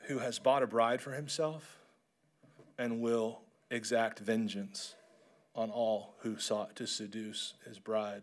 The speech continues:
away from him. Proverbs six thirty-four says, "For jealousy makes a man furious. He will not spare when he takes revenge. He will accept no compensation. He will refuse, though you multiply gifts." And this is actually a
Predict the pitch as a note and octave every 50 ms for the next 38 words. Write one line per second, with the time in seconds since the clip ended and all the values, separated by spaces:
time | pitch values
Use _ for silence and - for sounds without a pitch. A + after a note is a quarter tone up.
0 | - - - A2+ G#2+ G#2+ A2 G#2+ - - G3 G3 - - G3 G3+ F#3+ - - _
1 | _ _ _ _ _ _ _ - - - _ _ _ _ - - - - - -
2 | - - _ - D#3 C#3+ C3+ C3+ A#2+ - D3 C3 - - D3+ C3+ B2 A#2 - C#3
3 | C3 B2+ B2+ C3+ B2+ - - C3+ A#2 - D3+ D#3 D#3 D#3+ D3+ C#3+ D3 C#3+ C3+ C3+
4 | C#3 C3+ - C#3+ B2+ C3 B2 A#2 A2+ - - C3+ B2+ A#2+ A#2 A2 G#2 G#2 - -
5 | - - - _ _ _ _ - - - - - - - - - - - - -
6 | F3+ E3 D3 C#3 D3 D3+ D3+ D#3+ D#3 - - - - F3+ E3+ E3 D3 C3 B2 A#2+
7 | B2+ B2 A2+ B2+ A#2+ A#2+ - C#3+ B2+ B2 - B2 A2+ A2+ A2+ G#2+ B2 A#2+ A2+ A2+
8 | A2+ A2+ - - - - - - - - - - F#3 F3+ E3 D3+ C3+ B2 - -
9 | D#3 C#3 A#2 - C3 C3 C#3+ C#3 - D#3 C3+ C3 - D3 C3 - - A#2+ A2+ A2
10 | - - G#2 G2+ G2+ - - - - - - C3 B2+ B2 A#2+ A2+ A2 G#2+ G#2+ -
11 | - B2+ A#2+ A#2 A2+ A2 A2 G#2+ - - - - - _ _ _ _ _ - A#2+
12 | A2+ A2+ G#2+ A2 A2 A2 A2+ A2+ A2 A#2 A2+ - A2 - - - G#2+ G#2+ G#2 F#2+
13 | G#2 A2 G#2+ - - - A#2 A#2+ D#3+ - - - A#2 C#3+ D3 D3+ - - - C3+
14 | A2+ A2 A2 A2 - A2+ G#2+ G#2+ G#2